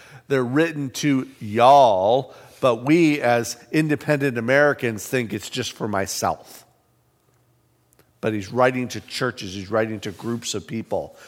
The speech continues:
We, "You all pray like this." My point there is, is, is why we've been, we've been trying to build this with ourselves. We have our, our, our pause and pray time. We're meeting, uh, next Sunday. Next Sunday, we're gonna meet for prayer after our church gathering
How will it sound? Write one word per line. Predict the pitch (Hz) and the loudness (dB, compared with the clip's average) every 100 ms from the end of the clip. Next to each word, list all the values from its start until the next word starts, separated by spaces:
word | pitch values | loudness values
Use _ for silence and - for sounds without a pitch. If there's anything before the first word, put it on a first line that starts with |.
| - _ | -20 _
We, | 117 139 160 - - | -6 -4 -4 -8 -16
"You | 143 120 170 226 | -14 -4 0 2
all | 196 180 160 | 6 8 8
pray | 151 - 160 160 156 151 | 6 -2 2 4 4 2
like | 147 127 127 107 | 2 4 4 2
this." | 135 101 - - - | 2 2 -4 -16 -8
My | 147 135 | -2 -2
point | - 208 220 | 0 -2 0
there | 180 143 135 | 2 4 2
is, | 127 - - - _ _ _ _ _ _ - _ _ | 0 -8 -20 -20 _ _ _ _ _ _ -20 _ _
is, | 151 135 | -2 -2
is | 131 151 135 110 | -4 -4 -4 -4
why | 120 139 160 | 2 6 6
we've | 156 151 | 4 -2
been, | 143 147 | -2 -2
we've | 139 | -2
been | 131 123 | -2 -4
trying | 139 151 | -4 -2
to | 127 | -2
build | 92 139 160 170 | -2 4 6 4
this | 156 - | 0 -4
with | 160 | -4
ourselves. | 147 117 156 151 143 | -4 -2 0 0 0
We | 143 117 | -6 -2
have | 123 120 | 0 2
our, | 113 101 - - _ | 0 -2 -8 -20 _
our, | 110 101 - - | -4 -4 -10 -12
our | 110 104 | -8 -8
pause | - - 135 147 | -6 0 2 2
and | 131 117 | -2 -8
pray | - 139 | -4 -2
time. | 135 135 135 139 | -2 -2 0 0
We're | 123 | -2
meeting, | 113 117 131 131 131 120 - - _ - 156 | -4 -2 -2 -2 -4 -6 -12 -20 _ -12 -2
uh, | 120 113 | 0 2
next | 117 143 - - | 2 0 0 0
Sunday. | 156 170 196 | 0 2 0
Next | 147 127 | -2 -4
Sunday, | - 143 156 | -2 -2 -2
we're | 135 123 | -4 -4
gonna | 127 | -4
meet | 117 131 135 | -2 -4 -4
for | 113 | -8
prayer | 101 - 120 135 135 | -10 -2 2 2 2
after | 110 113 - 123 | 2 0 -2 -2
our | 107 | -2
church | 104 - 127 - | -2 -8 -8 -6
gathering | 135 123 131 135 139 147 | 0 0 0 -4 -6 -10